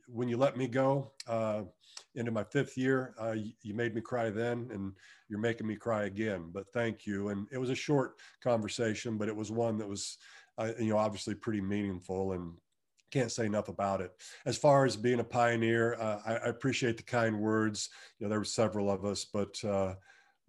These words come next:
uh, I think I was on the forefront of coming in, uh, even though I was at one point in time, three hundred ten pounds, a backup offensive lineman.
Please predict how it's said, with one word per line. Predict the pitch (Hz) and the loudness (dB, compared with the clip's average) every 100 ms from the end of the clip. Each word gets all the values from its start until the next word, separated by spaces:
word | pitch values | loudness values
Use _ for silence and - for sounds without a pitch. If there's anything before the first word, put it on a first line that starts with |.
| - | -4
uh, | 107 101 101 | 2 2 2
I | 107 | 0
think | - 113 | -2 0
I | 113 | 2
was | 107 113 107 | 4 2 2
on | |
the | 101 | 0
forefront | - 110 98 104 95 | 0 0 2 0 0
of | |
coming | - 110 101 | 0 0 2
in, | 101 101 95 | 2 0 0
uh, | 120 | -2
even | 117 113 | 0 2
though | 110 | 4
I | 107 | 4
was | 101 - - 123 | 2 -2 -4 -4
at | 110 | -2
one | 113 107 | 0 0
point | 113 107 | 0 -2
in | 101 | -2
time, | 113 107 101 | 0 2 2
three | 113 107 | 0 0
hundred | 104 95 | 0 0
ten | 104 95 | -2 -2
pounds, | 107 101 98 95 | 0 2 0 0
a | |
backup | 101 98 98 98 | -2 -2 -4 -4
offensive | 98 98 - 95 | -4 -4 -8 -2
lineman. | 98 101 92 92 | 0 0 -2 -6